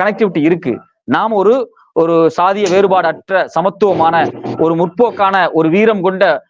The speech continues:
காதல் கொண்ட ஒரு சமூகம் இருந்தது, அந்த சமூகத்துக்கான அடையாளம் இருக்கு. பிற்பாடு வந்த பக்தி இலக்கியங்கள், வைத்திய இலக்கியங்கள், பார்ப்பனர்கள், ஆதிக்க வர்க்கங்கள் நம்மை சிதைத்தது உண்மை. அது ஆரம்ப கால ப-, கால, அ,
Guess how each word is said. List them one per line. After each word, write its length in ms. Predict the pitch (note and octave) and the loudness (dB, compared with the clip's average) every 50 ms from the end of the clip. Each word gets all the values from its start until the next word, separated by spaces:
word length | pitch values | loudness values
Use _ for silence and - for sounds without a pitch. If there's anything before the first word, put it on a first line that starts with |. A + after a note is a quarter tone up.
| _ _ _ | _ _ _
காதல் 400 | - - F3+ G3+ A#3 A#3 A#3+ A#3 | -4 -2 0 0 0 0 0 0
கொண்ட 220 | G3 G#3+ G#3+ A3 | 0 -2 0 0
ஒரு 120 | G3+ F3+ D#3 | 0 0 0
சமூகம் 320 | - E3+ F#3 F#3+ F#3 F3+ | -2 -4 -2 -2 -2 -2
இருந்தது, 480 | D#3 D3+ E3+ F#3 F3 D#3 B2 B2+ A2 - - | 0 0 0 0 0 -2 -2 -2 -4 -6 -6
அந்த 160 | D3 D#3 D#3 | -6 -4 -4
சமூகத்துக்கான 420 | - F3 F#3+ G3 F3 - G3 F3 D#3+ | -2 -2 0 0 -2 0 -2 -2 0
அடையாளம் 400 | C#3+ C3+ D#3+ F3+ F#3 F3+ E3+ D3+ | 0 2 2 2 2 0 -2 -4
இருக்கு. 380 | C#3+ C#3+ - - C3 G#2+ - _ _ _ _ _ _ _ | -6 -6 -4 -4 -4 -4 -6 _ _ _ _ _ _ _
பிற்பாடு 480 | - D#3+ D#3+ E3 - A#3 B3+ C4 C4+ B3 | -4 -4 -4 -2 -2 -2 0 0 0 0
வந்த 240 | A3 G3+ G3+ G3 A3 | -2 -2 -2 -2 0
பக்தி 280 | F#3 F#3 E3 - - | 0 -2 -4 -2 -2
இலக்கியங்கள், 460 | A3 G#3 F#3 E3+ - E3+ D#3 D3+ F3 F#3+ | 0 0 0 0 -2 0 0 2 2 2
வைத்திய 300 | F3+ F3+ F#3 F3+ G#3 F#3+ | 2 2 0 0 0 0
இலக்கியங்கள், 460 | F3 D#3+ C#3+ D#3 D3 C#3+ D#3+ F3+ F3+ | 0 0 0 0 0 2 0 0 0
பார்ப்பனர்கள், 680 | F3+ E3 E3+ F3 F3 - F3 E3+ D3+ C#3 D3 F3+ G3 F3+ - _ - - _ - B2+ | -2 -2 -2 -2 -2 -4 -2 -2 -2 0 0 -2 -2 -4 -6 _ -20 -8 _ -2 0
ஆதிக்க 280 | F3+ F#3 F#3+ E3+ F#3+ | 0 -2 -2 -2 0
வர்க்கங்கள் 480 | F3 D#3+ D3 C#3 D3+ D3 C#3+ E3+ G#3 F#3+ | 0 0 0 0 0 0 0 0 0 0
நம்மை 280 | D3+ D3+ D#3+ E3+ F#3 E3+ - | -2 -2 0 0 -2 -2 0
சிதைத்தது 360 | D#3 D3+ F#3 E3+ - F3 E3 | 0 0 0 0 0 0 0
உண்மை. 500 | F3 D3 D3 D#3 D#3+ D3 C#3+ D3 A#2+ F#2+ - - - _ _ _ _ _ _ | 2 0 0 0 0 0 0 0 -2 -4 -8 -16 -20 _ _ _ _ _ _
அது 420 | - - C#3+ D3 D#3 D3+ D3+ D3 D3 | -4 -4 -2 0 0 2 2 2 0
ஆரம்ப 360 | F#2 B2 D#3 F3 F#3 F#3 E3+ | 0 0 0 0 0 0 0
கால 160 | E3 E3+ E3+ | 0 0 0
ப-, 420 | D3+ D3+ D3 C#3+ C#3+ C#3+ C#3+ C#3 B2 | 0 0 0 2 2 2 0 -2 -2
கால, 300 | - D#3 D#3+ E3 D#3 C#3 | -2 0 0 2 2 0
அ, 120 | C#3 C3+ | -2 -2